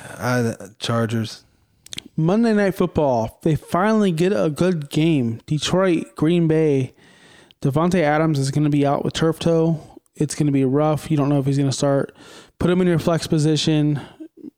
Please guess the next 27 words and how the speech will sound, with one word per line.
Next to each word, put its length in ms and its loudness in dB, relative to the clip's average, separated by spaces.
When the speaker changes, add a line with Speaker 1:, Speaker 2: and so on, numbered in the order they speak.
Speaker 2:
if 380 -4
you 80 2
want 260 0
to, 340 0
just 220 -2
so 140 0
you 180 0
can 120 -2
have 320 -2
backups. 440 -4
Make 160 0
sure 140 0
you 140 2
get 100 2
Allison 440 2
or 80 2
M 180 2
V 180 2
S 200 0
behind 360 0
him 180 0
just 220 -4
in 60 -10
case 220 -4
he 80 -2
sits 260 -4
out, 360 -2